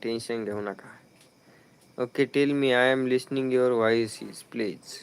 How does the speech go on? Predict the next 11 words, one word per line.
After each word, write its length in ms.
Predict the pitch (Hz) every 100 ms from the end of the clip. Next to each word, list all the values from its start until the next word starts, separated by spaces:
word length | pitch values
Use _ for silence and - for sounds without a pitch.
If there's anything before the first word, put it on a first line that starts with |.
| - - - _ - _ _ _ _ - - - _ -
रंदे 600 | - 117 117 127 139 151
भैया 340 | 127 113 127 139
नाम 260 | 135 135
से 300 | 139 - 123
है 60 | 127
भाई 300 | 123 104 101 113
जी. 160 | 117 - - - - - - - - - - - - - - - _ -
As 140 | 120
the 140 | 123 131
name 260 | 143 147
of 160 | 147